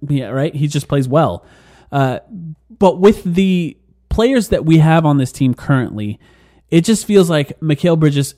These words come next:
is the best in those lineups. And, and it just kind of, there hasn't been a lot of minutes. I did look up that starting lineup that I said. There hasn't been a lot of minutes, but it does have the best net rating of any five-man lineup, uh,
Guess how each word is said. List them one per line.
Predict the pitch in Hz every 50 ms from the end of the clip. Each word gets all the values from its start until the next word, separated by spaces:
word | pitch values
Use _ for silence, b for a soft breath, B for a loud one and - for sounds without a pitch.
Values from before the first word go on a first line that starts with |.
| _ _
is | - 156 151 143
the | - 156
best | 143 131 127 123 127 - -
in | 139 127
those | 123 120 123 117
lineups. | 123 151 170 160 147 135 -
And, | 131 143 139 139
and | - 160 160
it | 170 165
just | - 202 -
kind | - 226 220 214
of, | 190 160 - -
there | - 165 165 180 180
hasn't | 185 190 214 226 208 196 175
been | 185 185
a | 175 156
lot | 147 139 139
of | 139 131
minutes. | 127 120 113 113 -
I | 143 135
did | 139 175 190
look | 196 185 180 175 - -
up | 127 131 -
that | - 135 123 -
starting | - 151 135 127 127 120
lineup | 120 123 120 120 - -
that | 117 117
I | 117
said. | - - 101 113
There | 127 135
hasn't | 139 151 160 160 156 147
been | 147
a | 143 135
lot | 131 123 123 120
of | 117
minutes, | 127 117 117 -
but | - - 135
it | 131
does | 127 147 151 143
have | 147 135
the | 127
best | 127 127 123 123 -
net | 127 127 - -
rating | 123 127 123 120 120
of | 113 113
any | 120 123 123
five-man | 117 - 123 120 117 117 117 113 107
lineup, | 110 113 113 113 113 107 - b b b b b b b b b
uh, | - 135 123 120 117 113